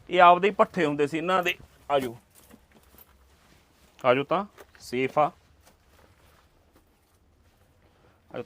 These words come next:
ਤਾਂ ਚੱਲਦੇ ਹੁੰਦੇ ਆ। ਆ ਕਾਫੀ ਨਿੱਕੀ ਇੱਟ ਦੀ ਬਣੀ ਹੋਈ ਆ, ਤੇ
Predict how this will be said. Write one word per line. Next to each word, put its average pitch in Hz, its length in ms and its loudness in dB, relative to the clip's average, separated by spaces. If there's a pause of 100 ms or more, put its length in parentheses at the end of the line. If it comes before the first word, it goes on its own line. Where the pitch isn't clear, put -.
ਤਾਂ 131 180 -6
ਚੱਲਦੇ 123 320 -6
ਹੁੰਦੇ 135 300 -10
ਆ। 151 80 -14 (4000)
ਆ 135 200 2
ਕਾਫੀ 160 580 -4
ਨਿੱਕੀ 147 380 -6
ਇੱਟ 151 200 0
ਦੀ 156 120 -10
ਬਣੀ 147 240 -6
ਹੋਈ 151 240 -6
ਆ, 165 120 -4 (840)
ਤੇ 180 600 -4